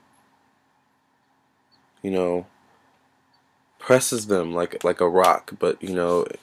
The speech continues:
it turns the Capricorn into a diamond, you know. Okay, I say all this to say that a lot of times, because Capricorns have emotional and sexual issues in their childhood, um,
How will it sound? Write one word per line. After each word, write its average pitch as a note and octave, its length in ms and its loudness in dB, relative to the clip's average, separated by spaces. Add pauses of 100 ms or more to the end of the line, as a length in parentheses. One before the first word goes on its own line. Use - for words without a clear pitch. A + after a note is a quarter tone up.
(140)
it - 180 -10
turns G2+ 440 -2 (200)
the - 80 -12
Capricorn G2 540 0
into F2 260 -2
a F2 60 2
diamond, E2+ 600 -6 (120)
you F#2 100 -10
know. E2+ 280 -6 (600)
Okay, A2+ 320 8
I A2+ 40 10
say D3 220 8
all D#3 100 10
this D3 200 6
to A#2+ 60 0
say B2 280 8
that G2+ 180 6
a F2+ 40 2
lot G#2+ 160 8
of A#2 80 0
times, G#2+ 380 2
because A#2 400 4
Capricorns A2 580 4
have G2+ 180 4
emotional G2+ 560 0
and F#2 160 -6
sexual F#2+ 380 -2
issues F#2 300 -6
in F2+ 80 -4
their E2+ 80 -4
childhood, E2+ 520 -4 (840)
um, F#2 680 0